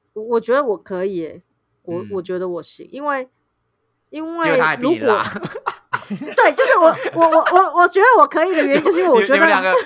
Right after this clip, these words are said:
Speaker 2: 假装是姐妹，然后去，去路上那个，去路上逛街的时候，他就，结果他被搭讪。
Speaker 1: 他一直被扒。<laughs> 对，对，对，我觉得是，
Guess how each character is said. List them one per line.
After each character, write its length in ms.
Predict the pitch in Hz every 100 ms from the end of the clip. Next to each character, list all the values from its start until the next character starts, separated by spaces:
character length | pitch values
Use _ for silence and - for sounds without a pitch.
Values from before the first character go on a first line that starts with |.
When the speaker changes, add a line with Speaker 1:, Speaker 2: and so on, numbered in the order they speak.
| 320 254
Speaker 2:
假 180 | 190 170
装 180 | 208 240
是 80 |
姐 200 | 220 170
妹， 100 | 170
然 140 | 190 170
后 80 | 185
去， 200 | 208 190
去 180 | 208
路 100 | 190
上 260 | 190 175 160
那 80 | 175
个， 340 | 165 143 135
去 120 | 151 170
路 60 |
上 120 | 170
逛 160 | 160 151
街 80 | 147
的 60 | 156
时 60 |
候， 60 | 139
他 100 | 135
就， 160 | 147
结 160 | 147 160
果 20 |
他 80 | -
被 140 | 330
搭 80 | 320
讪。 60 | 185
Speaker 1:
他 60 |
一 20 | 294
直 20 |
被 80 | -
扒。 240 | 226 - 587 -
<laughs> 200 | - - -
对， 140 | 320 -
对， 180 | 494 320 440 269
对， 120 | 330 415 622 659 640 -
我 60 | 330
觉 100 | 403
得 60 | 508 523 508
是， 100 | 480